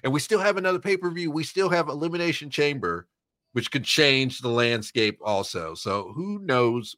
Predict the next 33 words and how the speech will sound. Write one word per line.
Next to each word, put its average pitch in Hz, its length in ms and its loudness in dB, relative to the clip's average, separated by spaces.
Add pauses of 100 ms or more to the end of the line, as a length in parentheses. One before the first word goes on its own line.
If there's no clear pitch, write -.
what 104 320 -4
is 95 160 -10
coming? 78 440 -6 (600)
But 104 260 2 (100)
if 120 180 4
you 127 240 4
are, 123 360 6 (340)
if 113 140 -2
you're 127 320 4
a 104 60 -2
great 113 300 2 (200)
listener 104 580 -2 (100)
and 92 360 -8
watcher 95 400 2
of 85 100 -2
this 90 140 -4
show, 82 480 -8
understand 98 580 0
what 87 140 -8
we 90 100 -4
always 87 320 -4
say. 73 340 -16 (460)
Um, 82 440 -4
other 131 180 6
than 120 180 6
I'm 107 220 8
always 85 380 2
right, 82 320 -4 (180)
is 92 200 -8
that, 82 420 -6 (1000)
um, 87 760 -2 (260)
just 120 180 2
wait. 87 340 2